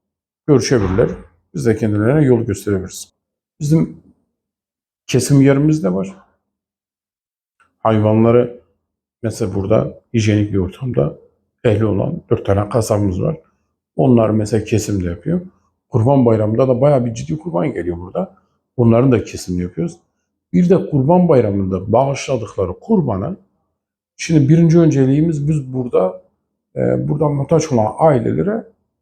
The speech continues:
et olarak veriyoruz. Kurban Bayramı'nda. Kurban Bayramı'nda birinci günden itibaren dağıtmaya başlıyoruz. İkinci günü dağıtımı bitiriyoruz. Betleri o ailelere verdikten sonra, e,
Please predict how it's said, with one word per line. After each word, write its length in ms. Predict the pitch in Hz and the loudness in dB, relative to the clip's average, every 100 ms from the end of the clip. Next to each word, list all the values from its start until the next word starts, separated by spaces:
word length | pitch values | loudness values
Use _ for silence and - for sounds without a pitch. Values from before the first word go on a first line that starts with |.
| _ | _
et 160 | 151 - | -4 0
olarak 300 | 139 107 - | 0 0 -2
veriyoruz. 440 | 98 113 - - _ _ _ _ _ | -6 -6 -20 -20 _ _ _ _ _
Kurban 280 | 117 117 92 | -2 0 0
Bayramı'nda. 360 | 90 82 82 - _ _ _ _ _ _ _ _ _ _ _ _ _ _ _ _ | -4 -10 -12 -18 _ _ _ _ _ _ _ _ _ _ _ _ _ _ _ _
Kurban 340 | 143 147 147 | 2 4 4
Bayramı'nda 520 | 127 110 113 156 151 | 2 0 0 -2 0
birinci 320 | 170 175 180 | 2 2 2
günden 240 | 156 131 135 | 0 -2 -4
itibaren 460 | 165 170 147 175 | -6 -4 -4 -2
dağıtmaya 420 | 156 131 - 127 - | 0 0 0 -2 -2
başlıyoruz. 420 | - - 214 - _ _ _ _ _ | -8 -10 -12 -14 _ _ _ _ _
İkinci 360 | 156 185 175 196 | -2 2 4 4
günü 260 | 175 156 | 2 2
dağıtımı 440 | 180 175 156 214 185 | 2 2 0 -2 -2
bitiriyoruz. 520 | 185 131 101 - - _ _ _ _ _ _ _ _ _ _ _ _ _ _ _ _ _ _ | -4 -6 -6 -8 -20 _ _ _ _ _ _ _ _ _ _ _ _ _ _ _ _ _ _
Betleri 420 | 123 143 143 156 | 2 2 4 2
o 460 | 151 151 147 127 - - | 4 2 0 -2 -8 -2
ailelere 520 | 117 110 113 127 131 | 0 2 2 0 0
verdikten 440 | 127 120 113 180 | -2 -2 -2 0
sonra, 480 | 175 - - - - _ _ _ _ _ _ _ | 0 -2 -8 -8 -12 _ _ _ _ _ _ _
e, 60 | - | -2